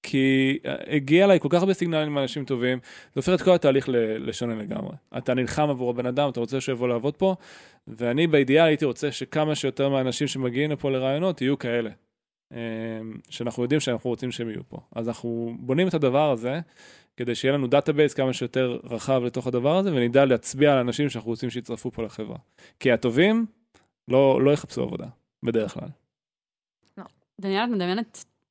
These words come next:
Speaker 3: אה, עולם בעתיד הקרוב שבו אין יותר קורות חיים? כי התהליך שכרגע ערן תיאר בעצם מייתר את הקורות חיים.
Speaker 2: הלוואי. <laughs> מבחינתי, הלוואי.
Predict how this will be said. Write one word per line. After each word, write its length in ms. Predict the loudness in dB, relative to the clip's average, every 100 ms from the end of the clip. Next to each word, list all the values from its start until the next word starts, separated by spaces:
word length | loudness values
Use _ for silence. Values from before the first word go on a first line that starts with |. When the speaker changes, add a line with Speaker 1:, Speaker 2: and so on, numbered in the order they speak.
| _ -12
Speaker 3:
אה, 140 | -12 -8
עולם 580 | -6 -2 -2 -4 -8 -12 _ _
בעתיד 360 | -10 -8 -6 -6
הקרוב 340 | -6 -6 -6
שבו 280 | -6 -8 -4
אין 160 | -4 -4
יותר 200 | -4 -6
קורות 300 | -6 -8 -8
חיים? 260 | -8 -6 -6 _ _ _ _ _ _ _ _ -6
כי 100 | -4
התהליך 420 | 0 0 0 0
שכרגע 580 | 0 0 0 0 2 2
ערן 280 | 2 0
תיאר 420 | -2 -4 -4 -4 -4
בעצם 340 | -4 -4 -4 -4
מייתר 380 | -4 -2 -2 -2
את 80 | -4
הקורות 360 | -6 -6 -6
חיים. 400 | -10 -10 -8 -10 -12 _ -10
Speaker 2:
הלוואי. 400 | -6 0 0 0 -6 _ _ _ _ -8
<laughs> 160 | -4 -2
מבחינתי, 440 | -2 -4 -2 0
הלוואי. 420 | 0 2 2 2